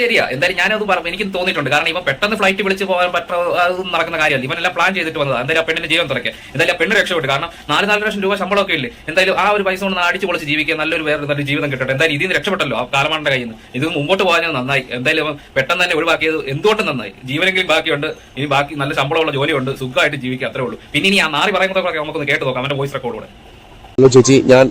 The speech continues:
Speaker 2: റി-, ഞാനാ. ചേച്ചി, ഞാനാണെങ്കിൽ അനുവെ കൊണ്ട് വിട്ടായിരുന്നു. എന്ന് വെച്ചാൽ ഇതാണ്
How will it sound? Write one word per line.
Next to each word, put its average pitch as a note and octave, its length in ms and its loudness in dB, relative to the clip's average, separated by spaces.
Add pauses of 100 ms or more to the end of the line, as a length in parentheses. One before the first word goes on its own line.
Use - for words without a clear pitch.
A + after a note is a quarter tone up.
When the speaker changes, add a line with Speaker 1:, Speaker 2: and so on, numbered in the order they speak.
Speaker 2:
റി-, A#2+ 160 -2 (200)
ഞാനാ. B2+ 220 6 (520)
ചേച്ചി, C#3+ 240 8 (760)
ഞാനാണെങ്കിൽ C3+ 540 8
അനുവെ C3+ 300 8
കൊണ്ട് A#2+ 200 8
വിട്ടായിരുന്നു. G#2 380 6
എന്ന് G#2+ 100 4
വെച്ചാൽ A#2 280 6 (640)
ഇതാണ് A#2+ 260 6